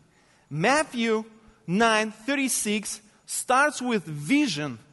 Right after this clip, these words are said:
and theme that Jesus sets for the kingdom journey. The vision is big. The harvest is ready.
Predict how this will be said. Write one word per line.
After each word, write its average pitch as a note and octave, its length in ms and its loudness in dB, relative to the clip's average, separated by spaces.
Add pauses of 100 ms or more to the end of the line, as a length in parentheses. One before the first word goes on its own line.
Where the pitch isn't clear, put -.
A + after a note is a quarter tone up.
(540)
and G#3 260 0
theme D4 420 0
that G#3 180 0
Jesus A#3+ 520 0
sets A3 420 0
for G3+ 140 -4
the F#3 100 0
kingdom F#3+ 460 0
journey. C#3+ 460 -2 (1040)
The F#3 120 0
vision C#4 480 4
is A3 200 0
big. F#3+ 380 0 (880)
The D#3 100 -4
harvest D4+ 540 2
is C#4 220 -4
ready. G#3 600 2